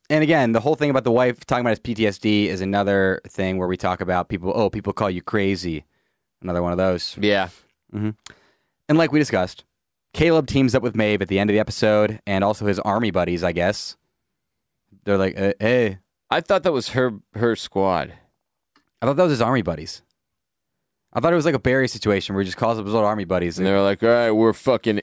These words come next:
Speaker 2: in."
Speaker 1: Yeah.
Speaker 2: I'm gonna, we're gonna go somewhere, we're gonna hurt some people.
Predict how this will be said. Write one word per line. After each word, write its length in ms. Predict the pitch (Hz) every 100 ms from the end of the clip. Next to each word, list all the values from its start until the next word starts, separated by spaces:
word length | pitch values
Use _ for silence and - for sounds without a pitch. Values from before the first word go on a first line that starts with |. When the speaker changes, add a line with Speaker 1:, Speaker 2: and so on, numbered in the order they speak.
| -
Speaker 2:
in." 420 | 113 107 90 85 - -
Speaker 1:
Yeah. 340 | 90 95 82 - _ _ _ _ _ _ _ _ _ _ _ _ _ _
Speaker 2:
I'm 80 | 101 98
gonna, 120 | 110
we're 100 | 110
gonna 140 | 107
go 160 | 104 120
somewhere, 300 | - 123 120
we're 60 |
gonna 160 | 113 104
hurt 200 | 113 110
some 160 | 113 95
people. 420 | 98 92 90